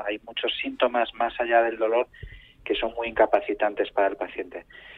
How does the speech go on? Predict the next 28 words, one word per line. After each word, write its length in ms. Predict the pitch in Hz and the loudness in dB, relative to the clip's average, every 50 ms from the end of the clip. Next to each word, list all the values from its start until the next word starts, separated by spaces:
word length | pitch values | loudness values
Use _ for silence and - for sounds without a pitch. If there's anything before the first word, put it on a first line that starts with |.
| - - - - - | -20 -20 -20 -8 0
En 140 | 117 113 - | 0 0 2
general, 340 | - 123 117 123 135 143 147 | 2 4 6 8 8 8 6
lo 100 | 143 - | 2 2
que 100 | - 127 | 0 0
todo 220 | - 139 135 135 | 4 6 6 6
el 60 | 131 | 6
mundo 200 | 135 - - 131 | 4 0 -2 0
conoce 360 | 131 127 131 131 127 - 135 | 0 0 -2 -2 -2 0 0
de 80 | 127 127 | 2 4
la 140 | 123 123 123 | 4 2 2
migraña 540 | 123 120 123 131 131 131 135 131 123 120 120 | 2 0 0 2 2 2 2 0 -2 0 0
es, 140 | 123 120 - - - - - _ - | -2 -2 -6 -8 -20 -20 -20 _ -12
eh, 460 | - 104 101 95 95 95 95 92 92 92 _ _ _ _ _ _ _ _ _ _ - | -8 -6 -6 -4 -4 -4 -6 -6 -8 -10 _ _ _ _ _ _ _ _ _ _ -12
crisis 360 | - - 113 110 - - 113 104 | -6 -2 -2 -2 0 -2 -2 0
de 80 | 107 | 0
dolor 300 | 101 101 101 104 104 104 | 2 2 4 2 2 2
de 80 | 107 101 | 0 0
cabeza 440 | - 107 101 104 98 - - 104 98 | 2 2 2 2 2 0 0 0 0
de 120 | 95 90 | 2 0
gran 180 | 101 104 107 110 | 2 2 0 0
intensidad 800 | 113 113 110 - 110 110 - - 113 110 120 127 127 123 123 - | -2 -6 -4 -4 -4 -4 -4 -2 2 6 6 6 6 6 4 2
que 100 | 104 98 | -4 -6
se 120 | - 104 | -6 -6
acompañan 520 | - - 98 _ - 101 101 101 101 95 | -6 -6 -8 _ -6 -6 -4 -4 -8 -8
de 100 | 95 95 - | -8 -10 -4
náuseas, 720 | - 101 110 113 110 - - - 113 107 107 104 107 101 - | 0 0 0 0 0 -4 -4 0 2 4 4 4 2 0 -2
de 100 | - 92 | -4 0
vómitos, 680 | 87 101 104 107 104 - 101 - - 107 104 104 101 | 2 4 2 2 2 -2 -10 -6 -2 -2 0 0 -2